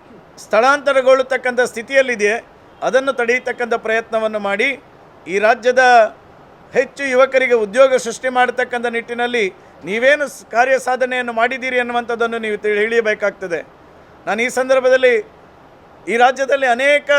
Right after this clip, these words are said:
ಸರ್ಕಾರಿ ಉದ್ಯೋಗಗಳು ಇನ್ನೂ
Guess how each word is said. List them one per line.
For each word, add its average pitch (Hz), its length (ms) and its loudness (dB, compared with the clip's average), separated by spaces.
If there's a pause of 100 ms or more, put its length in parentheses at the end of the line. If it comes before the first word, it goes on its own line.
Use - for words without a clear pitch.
(1900)
ಸರ್ಕಾರಿ 269 520 0
ಉದ್ಯೋಗಗಳು 254 920 4 (420)
ಇನ್ನೂ 262 520 -2